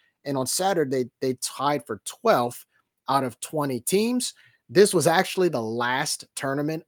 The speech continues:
of the fall. They will take a three-month break before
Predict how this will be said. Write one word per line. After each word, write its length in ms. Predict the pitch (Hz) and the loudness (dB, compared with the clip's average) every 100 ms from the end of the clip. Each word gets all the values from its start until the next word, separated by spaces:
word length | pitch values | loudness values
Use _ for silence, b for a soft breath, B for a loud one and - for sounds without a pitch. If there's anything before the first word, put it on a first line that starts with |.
| - | -4
of 260 | 143 151 | -2 -2
the 80 | 131 | -6
fall. 520 | - 127 135 165 180 | -4 0 2 0 -4
They 140 | - 123 | -2 -2
will 500 | 120 135 143 143 135 | 0 0 0 -2 -6
take 360 | - 143 143 - 120 | -4 -2 -4 -6 -6
a 380 | 120 117 113 | -4 -4 -6
three-month 580 | 113 127 147 139 135 - | -6 -2 0 0 -2 -4
break 320 | 135 151 160 | -2 0 -2
before 500 | - 120 135 127 120 | -8 -2 2 2 0